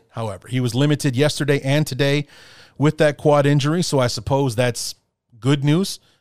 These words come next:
that we might actually get him back for Sunday. Um, the Bears did sign a, an offensive tackle to the practice squad, a,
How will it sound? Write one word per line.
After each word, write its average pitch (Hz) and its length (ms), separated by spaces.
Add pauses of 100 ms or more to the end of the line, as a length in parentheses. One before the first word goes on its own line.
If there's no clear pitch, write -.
(100)
that 131 140
we 131 80
might 135 180
actually 127 280
get 120 120
him 113 120
back 113 340 (320)
for 143 140
Sunday. 143 480 (560)
Um, 123 320
the 120 100
Bears 147 300
did 156 200
sign 156 480
a, 131 140
an 127 140
offensive 135 400
tackle 139 420
to 123 120
the 110 60
practice 127 400
squad, 131 380
a, 110 140